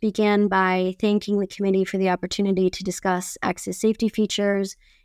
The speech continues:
and spoke about how urgent this issue is for her too as a mother.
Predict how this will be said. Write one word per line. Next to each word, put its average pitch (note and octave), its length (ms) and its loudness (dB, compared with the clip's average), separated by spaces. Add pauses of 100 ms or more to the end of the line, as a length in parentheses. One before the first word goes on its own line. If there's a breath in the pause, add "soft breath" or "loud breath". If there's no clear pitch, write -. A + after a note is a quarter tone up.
(120)
and F#3+ 200 4
spoke G3 240 0
about G3 200 -2
how F#3+ 280 2
urgent G3 320 0
this F#3+ 160 -2
issue F#3+ 400 0
is F#3 200 0
for F#3+ 200 -6
her F#3 200 0
too F#3 600 0
as F#3+ 180 -2
a G#3+ 60 0
mother. G#3+ 360 2